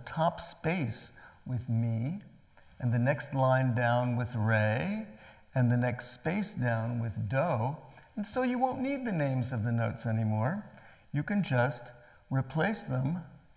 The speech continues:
with little blobs. And there it is. There's Mary Had a Little Lamb.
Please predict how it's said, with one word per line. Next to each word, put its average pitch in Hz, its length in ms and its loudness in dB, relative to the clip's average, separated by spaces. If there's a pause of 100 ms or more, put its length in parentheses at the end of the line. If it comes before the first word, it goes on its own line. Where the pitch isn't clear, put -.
(380)
with - 220 -2
little 175 160 -2
blobs. 135 800 0 (3750)
And 127 160 2
there 135 200 4
it 170 80 0
is. 170 260 -2 (100)
There's 151 360 -2
Mary 139 260 0
Had 151 140 2
a 127 60 -2
Little 131 240 0
Lamb. 139 400 0